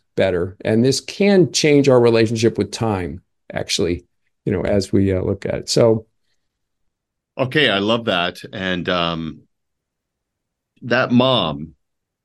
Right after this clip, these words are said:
Speaker 2: got to go back from a position of strength with seventeen,
Speaker 1: Yep.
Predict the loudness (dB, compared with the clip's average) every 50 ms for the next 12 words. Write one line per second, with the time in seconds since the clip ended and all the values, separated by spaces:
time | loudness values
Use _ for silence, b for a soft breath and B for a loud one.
0 | _ _ _ _ _ _ -4 -4 -4 -4 -4 -2 0 0 0 0 0 0 0 0
1 | 0 -2 -4 -6 -10 -16 -14 _ -6 -4 -4 -4 -4 -6 -6 -4 -6 -6 -6 -6
2 | -6 -6 -8 -6 -4 -2 -2 0 -2 -4 -8 -14 -14 -10 -8 -6 -2 0 0 0
3 | 0 2 0 0 0 -2 -6 -6 -4 -4 -2 -2 -2 -2 -4 -6 -8 -12 -14